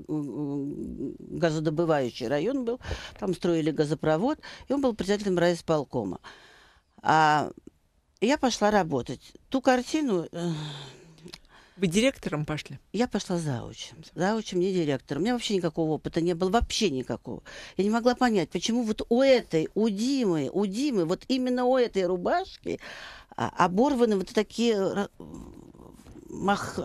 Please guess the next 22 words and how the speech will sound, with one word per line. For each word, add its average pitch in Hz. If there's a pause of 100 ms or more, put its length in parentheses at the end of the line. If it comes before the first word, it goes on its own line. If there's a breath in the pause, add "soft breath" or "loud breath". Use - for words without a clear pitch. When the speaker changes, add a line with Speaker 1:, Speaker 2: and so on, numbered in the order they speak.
(120)
Speaker 1:
махрится 233
весь 226
рукав. 220 (380 loud breath)
Я 208
не 226
могла 240
понять, 262
как 254
учитывается 175
это, 170 (200 loud breath)
почему 247
у -
всех 254
нет 254
шапок, 190 (400 loud breath)
а 175
на 190
улице 214
Speaker 2:
В -
Speaker 1:
мороз, 214
Speaker 2:
Якутии. 247
Speaker 1:
минус 220